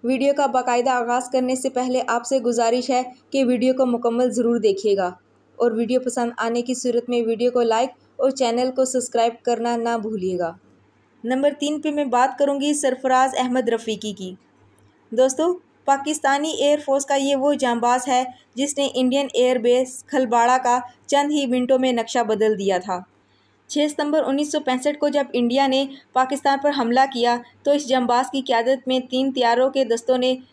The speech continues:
सरगोदा एयर बेस से भारतीय एयर बेस खलबाड़ा को तबाह करने के लिए उड़ान भरी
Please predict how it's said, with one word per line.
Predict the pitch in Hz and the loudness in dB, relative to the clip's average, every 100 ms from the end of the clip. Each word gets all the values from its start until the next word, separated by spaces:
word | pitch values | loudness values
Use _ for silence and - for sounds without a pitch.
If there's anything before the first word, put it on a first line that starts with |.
| _ | _
सरगोदा | - 254 240 262 277 | -2 2 4 4 4
एयर | - 254 254 | 4 2 2
बेस | 240 240 247 | 2 2 2
से | 254 254 - - | 2 2 -4 -6
भारतीय | 226 233 240 285 - | 0 0 0 -2 2
एयर | 247 240 | 2 2
बेस | 247 247 | 0 0
खलबाड़ा | 269 233 226 226 247 | 0 0 2 2 2
को | 254 254 254 | 2 0 0
तबाह | 226 240 247 | 0 0 2
करने | 240 233 233 | 0 0 -2
के | 240 | -2
लिए | 240 - - _ _ - | 0 -2 -6 _ _ 0
उड़ान | 262 254 254 247 | 2 4 2 0
भरी | 233 196 | 0 0